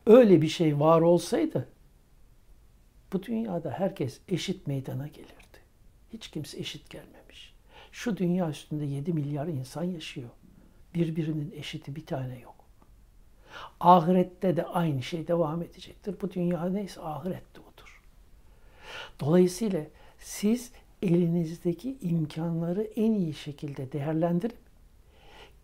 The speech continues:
kendi geleceğinizi olabildiğince en güzel şekilde hazırlamaya çalışın. Eğer siz size yapılan sünnetullah uyarılarını, sistem uyarılarını kale alıp değerlendirmezseniz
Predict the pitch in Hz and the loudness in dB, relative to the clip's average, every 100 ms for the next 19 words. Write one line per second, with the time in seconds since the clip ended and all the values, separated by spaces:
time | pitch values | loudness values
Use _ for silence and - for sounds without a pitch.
0 | - 160 175 180 226 - 170 180 180 190 | -6 0 2 0 -2 -2 0 0 0 0
1 | 190 214 202 233 - - - 170 175 180 | 0 -2 -4 -4 -4 -6 -6 0 0 0
2 | 180 180 226 226 202 190 208 220 180 160 | -4 -4 -4 -4 -4 -4 0 0 -2 -6
3 | 165 156 151 139 151 143 - - - - | -6 -6 -10 -12 -12 -12 -12 -12 -12 -8
4 | 185 139 143 151 - - - - - - | -8 -6 -8 -8 -12 -18 -20 -20 -20 -20
5 | - - - - - _ - - - - | -20 -20 -20 -20 -20 _ -20 -20 -20 -20
6 | - - - - - - 180 175 143 123 | -20 -20 -20 -20 -12 2 4 6 2 -4
7 | - - - - - 190 135 - - - | -14 -20 -18 -10 0 2 0 -6 -20 -20
8 | - - - 143 190 180 151 147 - 156 | -20 -14 -10 -6 0 0 0 -4 -6 -4
9 | 143 139 - 156 147 151 143 190 151 175 | -2 -2 -4 -2 0 0 -2 -8 -4 -4
10 | 170 - 170 165 143 139 143 123 120 - | -4 -4 -2 -2 -4 -6 -6 -6 -10 -6
11 | 180 - - 190 285 190 160 156 147 151 | -6 -4 0 0 2 2 2 0 -2 -6
12 | 135 135 160 165 170 160 156 156 165 160 | -8 -4 0 2 2 2 -4 -6 -2 -2
13 | 156 156 160 165 214 - 262 285 190 | -2 -2 -4 -4 -6 -2 0 0 -2